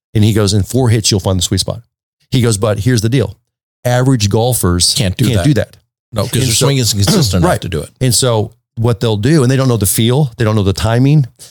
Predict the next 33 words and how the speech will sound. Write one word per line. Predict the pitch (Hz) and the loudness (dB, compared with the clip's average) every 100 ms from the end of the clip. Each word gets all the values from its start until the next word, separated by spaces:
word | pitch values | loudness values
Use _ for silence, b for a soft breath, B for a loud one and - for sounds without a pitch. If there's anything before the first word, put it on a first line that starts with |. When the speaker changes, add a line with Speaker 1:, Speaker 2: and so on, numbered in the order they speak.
| B - | B -6
Speaker 1:
because | 123 120 | -2 0
they | 110 | 0
just | 110 | 0
haven't | 113 110 | 0 0
done | 135 | 0
that | 123 104 | -2 -2
for | 104 | -2
that | 101 | 0
long. | 120 120 87 - _ - | 0 -2 -6 -12 _ -6
Okay. | - 107 110 B | -2 -2 -4 B
It's, | - - | -4 0
they | 120 117 | 0 0
haven't | 120 | 0
de-, | 117 113 117 117 127 | 0 0 -2 -6 -6
developed | 101 110 104 | -2 -2 0
the | |
mastery | 98 95 - 90 | 0 0 -2 -4
yet. | - - | -4 -8
Speaker 2:
No. | 107 80 - b b b - | -4 -4 -4 b b b 0
Speaker 1:
So | 151 127 | 2 2
what | 117 117 | 0 0
they | 113 104 | 0 0
do | 160 196 | 2 2
is | 104 | 2
that | 110 113 | 0 0
average | 123 113 101 | 0 0 0
golfer | 131 190 - 107 | 0 0 0 0
now, | 101 101 | 2 2
he's | 92 139 160 | 0 0 0
hitting | 147 113 | 0 0
a | |
hundred | 98 120 98 | 0 0 0
shots | - 180 143 - - | 0 2 0 0 -4